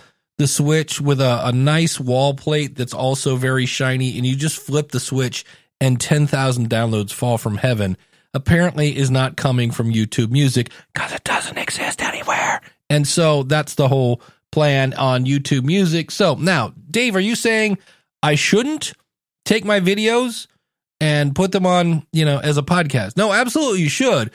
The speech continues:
What I'm also saying, though, and I see this everywhere, because everybody thinks, "Oh, wait, to be in YouTube Music, I gotta be on YouTube so I can make it a playlist so it becomes a podcast with my magic wand." You're a podcast, little playlist.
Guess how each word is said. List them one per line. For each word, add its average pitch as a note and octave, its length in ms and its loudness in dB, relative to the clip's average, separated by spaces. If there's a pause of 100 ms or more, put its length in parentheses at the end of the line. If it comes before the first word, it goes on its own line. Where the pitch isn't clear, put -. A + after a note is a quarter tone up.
(240)
What G3 140 4
I'm F#3 120 2
also B3 340 2
saying, G#3+ 460 2
though, A2+ 360 2
and E3 120 0
I G#3 100 4
see A3+ 240 0
this A3 260 -2
everywhere, E3 840 2 (360)
because D3+ 280 2
everybody F3 320 2
thinks, A3+ 500 0
"Oh, F#3+ 140 2
wait, G3 380 0 (340)
to C#3 100 2
be D#3 220 2
in E3 80 4
YouTube E3+ 380 2
Music, F#3 640 0 (480)
I C#3+ 100 2
gotta D3+ 220 2
be E3 180 2
on F3 140 2
YouTube E3+ 540 2 (200)
so - 140 -4
I A#2+ 80 2
can B2 160 0
make C#3 180 2
it E3+ 60 0
a - 20 -4
playlist F3 600 0 (200)
so C3 160 0
it B2+ 60 -2
becomes D3+ 320 2
a D3+ 40 2
podcast D#3 600 2
with C3+ 140 2
my C#3 140 2
magic E3+ 400 2
wand." G3 360 4 (160)
You're E3 180 4
a F3+ 60 2
podcast, E3+ 640 2
little C#3+ 180 0
playlist. C3+ 640 0